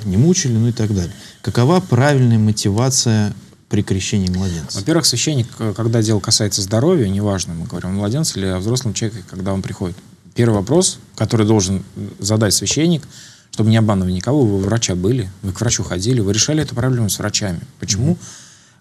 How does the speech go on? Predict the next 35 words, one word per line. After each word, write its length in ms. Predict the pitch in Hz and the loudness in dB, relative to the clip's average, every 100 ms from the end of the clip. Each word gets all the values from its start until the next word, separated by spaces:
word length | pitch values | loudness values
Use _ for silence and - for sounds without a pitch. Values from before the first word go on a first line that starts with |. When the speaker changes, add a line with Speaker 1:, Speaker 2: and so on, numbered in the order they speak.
| - | -4
Speaker 2:
мы 220 | 101 131 | 2 4
пытаемся 560 | 127 117 139 123 - 104 | 2 0 2 2 2 0
решить 480 | 104 - 165 175 - | 0 2 2 2 -2
какими-то 580 | 95 - 139 131 101 | -4 -2 0 0 -2
там 220 | 92 82 80 - - | -4 -6 -8 -14 -6
заговорами 600 | - 104 101 95 92 92 | 2 2 2 0 0 -2
с 80 | 85 | 0
бабками 500 | 104 135 - 123 120 | 0 0 -2 0 0
или, 380 | 101 104 98 - | 0 -2 -4 -6
м, 380 | 98 95 95 - | -4 -4 -4 -4
обрядами 580 | 101 110 107 101 95 95 | 0 0 2 0 0 0
и 20 | |
таинствами 480 | - 98 92 95 92 | -2 -2 -2 -4 -4
в 60 | |
церкви? 340 | - 80 - - | -6 -8 -8 0
Нельзя 380 | 107 113 120 | 2 4 2
так 180 | - 80 | 0 -4
делать. 400 | 82 76 131 - - - | -6 -8 -10 -14 -16 -4
И 60 | |
священник 400 | - 101 - 113 - - - - | -2 0 0 0 -2 -14 -20 -12
не 280 | 107 104 113 | -4 2 4
должен 440 | 113 139 127 131 131 | 6 6 4 2 0
использовать 540 | 135 - 165 143 127 123 | -2 4 4 6 2 0
эту 140 | 117 | 0
возможность, 540 | 117 104 143 196 156 - - | 0 0 0 -2 -4 -8 -8
чтобы 280 | - 127 127 | 2 4 4
покрестить 680 | 127 120 127 - 98 92 - - | 4 2 2 2 0 -4 -8 -10
человека. 340 | - 95 95 101 | -6 -4 -2 0
Speaker 1:
Мгм. 40 | 190 | 0
Speaker 2:
Ну, 120 | 202 - - _ - | 0 -6 -20 _ -4
вот 160 | 330 - - | -4 -4 -8
беда 260 | 98 101 123 | -2 2 2
привела, 500 | - 98 98 208 220 | 2 2 2 2 2
покре-, 340 | - - 98 - | -2 -10 -10 -6
покрестим. 520 | 123 131 87 82 - | -6 -4 -2 -2 -4